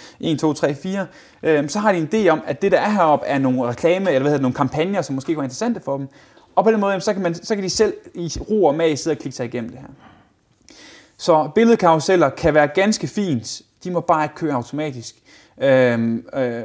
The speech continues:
men, men jeg vil sige sådan, er man i en situation nu, hvor man overhovedet ikke har nogen billedkarusel, men man har et stort, tydeligt element, som bare er statisk, kan man sige, som ikke, øh, har nogen karuselfunktion, så er der ingen grund til at gå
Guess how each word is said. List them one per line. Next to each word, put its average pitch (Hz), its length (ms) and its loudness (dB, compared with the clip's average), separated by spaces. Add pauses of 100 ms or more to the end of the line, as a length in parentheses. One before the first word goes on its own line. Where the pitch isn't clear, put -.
men, 135 300 0
men 139 140 0
jeg 139 60 2
vil 135 80 0
sige 160 200 -4
sådan, 151 360 0
er 170 100 0
man 185 160 2
i 151 40 4
en 139 80 4
situation 160 440 2
nu, 170 180 2
hvor 147 120 0
man 131 280 0
overhovedet 175 300 4
ikke 190 100 2
har 151 80 4
nogen 143 120 0
billedkarusel, 147 520 2
men 123 120 -2
man 123 80 -2
har 165 180 2
et 147 60 0
stort, 165 260 0
tydeligt 165 300 -2
element, 135 320 -2
som 127 180 -6
bare 139 240 2
er 117 100 -2
statisk, 139 460 -2
kan - 120 -10
man 120 100 -8
sige, 123 260 -6
som 123 160 -6
ikke, 143 220 -6 (340)
øh, 117 300 -2 (140)
har 147 140 0
nogen 139 180 4
karuselfunktion, 139 840 0 (360)
så - 180 -2
er 143 40 4
der 135 60 4
ingen 139 160 4
grund 143 220 2
til 135 100 -2
at 127 120 0
gå 120 60 -2